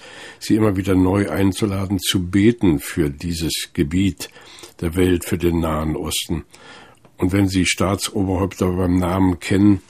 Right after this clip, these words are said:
nennen Sie auch diese Namen vor Gott. Nennen Sie die Völkerschaften, nennen Sie die Orte. Vielleicht auch ganz interessant, wenn Sie in Ihre Bibel mal einen kleinen Zettel einlegen mit Namen von Politikern und Regionen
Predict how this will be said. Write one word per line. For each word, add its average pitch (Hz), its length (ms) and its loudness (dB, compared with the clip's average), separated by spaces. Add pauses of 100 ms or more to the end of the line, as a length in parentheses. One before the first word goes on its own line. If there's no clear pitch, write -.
(560)
nennen 98 320 6
Sie 98 140 2
auch - 120 -2
diese 92 280 2
Namen 95 340 4
vor 87 260 -2
Gott. - 400 -10
Nennen 90 300 -2
Sie 85 120 -4
die 90 100 -2
Völkerschaften, 95 720 0
nennen 92 220 4
Sie 90 120 -4
die 87 140 0
Orte. 95 480 -2 (880)
Vielleicht 87 360 0
auch 87 100 -2
ganz 85 240 0
interessant, 92 560 0
wenn 92 140 4
Sie 87 140 2
in 85 60 2
Ihre 87 300 2
Bibel 101 340 2
mal 95 200 2
einen 87 180 2
kleinen 87 300 0
Zettel 101 320 0
einlegen 95 600 2 (380)
mit 87 180 0
Namen 90 480 2
von 87 380 0 (260)
Politikern 98 680 0
und 90 360 -6
Regionen 98 760 2